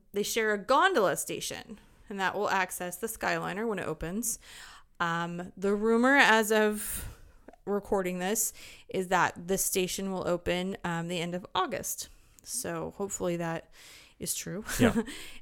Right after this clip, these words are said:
Speaker 1: Um, but guests at both resorts can have access to this, and this is a second transportation option other than the buses.
Speaker 2: Yes.
Speaker 1: So that should alleviate a lot of the headache with
Speaker 2: Yeah.
Speaker 1: that.
Speaker 2: So, okay, let me ask you, what is your favorite value resort?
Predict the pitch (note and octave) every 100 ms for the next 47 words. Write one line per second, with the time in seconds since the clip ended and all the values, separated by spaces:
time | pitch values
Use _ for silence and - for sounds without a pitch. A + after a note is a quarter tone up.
0 | - F#3+ F3+ F3 E3+ G#3+ - B3 C4 C4+
1 | B3 A3 A#3 A#3+ B3 A3 G3+ F#3+ F#3+ -
2 | A3 F#3+ F#3 E3+ E3+ - E3+ - D#3+ -
3 | - - E3+ E3+ D#3+ F3 E3 - - -
4 | - - F3+ - - - - A#3 F#3+ -
5 | - G#3 G3 G3 - F3 - - E3 -
6 | D#3+ D#3+ - F3 E3+ D#3 D#3+ D#3 - -
7 | - - - - - - - - - -
8 | - - _ - - - - - - -
9 | - - F#3 F3+ - F#3+ F#3 F#3 F#3 F3+
10 | E3 E3 E3 E3 E3 - E3 D#3 E3+ -
11 | - - - - - - - - - -
12 | - F2+ - - - - - - - D#3
13 | C#3+ B2+ - B2+ A#2+ A2+ G2+ G2 G2+ G2+
14 | A#2+ - C3 A2+ A2 A2 G#2+ G#2 - G#2
15 | G2 F#2 G#2 G2+ F#2+ F#2+ G2 F#2+ - -